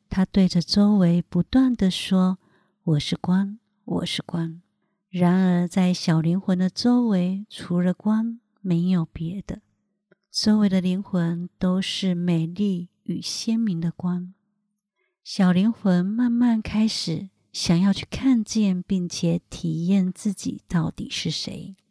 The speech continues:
有一天，小灵魂就问神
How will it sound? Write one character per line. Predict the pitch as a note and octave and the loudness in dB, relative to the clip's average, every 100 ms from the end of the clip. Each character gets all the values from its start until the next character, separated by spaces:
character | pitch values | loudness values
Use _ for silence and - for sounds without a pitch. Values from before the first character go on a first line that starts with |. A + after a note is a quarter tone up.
| _ _ _ _ _ _ _ | _ _ _ _ _ _ _
有 | F3 E3+ | 2 2
一 | |
天， | F#3+ - C#4+ D4 | 0 4 6 4
小 | - E3 D#3 | 2 0 2
灵 | E3 F#3+ | 0 -2
魂 | - D#3 D#3+ D#3+ | -2 -2 -2 -2
就 | F3+ E3+ | -2 2
问 | F3 E3+ | 2 2
神 | D#3+ - - D#3 D3+ F3 | 0 -4 0 0 0 -4